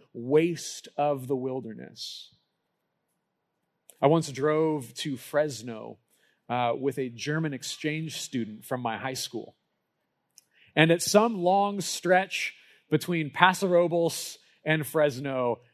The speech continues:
he looks over at me and he says, "I thought California was supposed to be beautiful." I said, "It is, if you're in the mountains or by the ocean. Even, like, parts of the desert are, are,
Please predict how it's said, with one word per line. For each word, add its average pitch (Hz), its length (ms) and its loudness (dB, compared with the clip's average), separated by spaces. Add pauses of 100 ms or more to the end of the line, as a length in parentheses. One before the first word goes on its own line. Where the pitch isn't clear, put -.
(100)
he 170 140 6
looks 170 280 4
over 160 460 2
at 147 100 -6
me 139 220 -6
and 135 80 -6
he 131 80 -4
says, 123 580 -2 (540)
"I 127 100 6
thought 185 220 4
California 139 600 -4
was 117 140 -4
supposed 135 360 -4
to - 40 -16
be 120 100 -10
beautiful." 123 560 -4 (1400)
I 107 60 -10
said, 107 260 0
"It 120 120 0
is, 170 580 2 (460)
if - 40 -20
you're 147 120 -2
in 151 60 -2
the 147 40 -2
mountains 143 720 0
or 127 280 -2 (300)
by 139 160 4
the 147 180 2
ocean. 135 320 0
Even, 226 360 0
like, 127 180 -6
parts 151 280 0
of 127 100 -8
the 131 60 -8
desert 156 520 0
are, 117 260 -6
are, 110 300 -2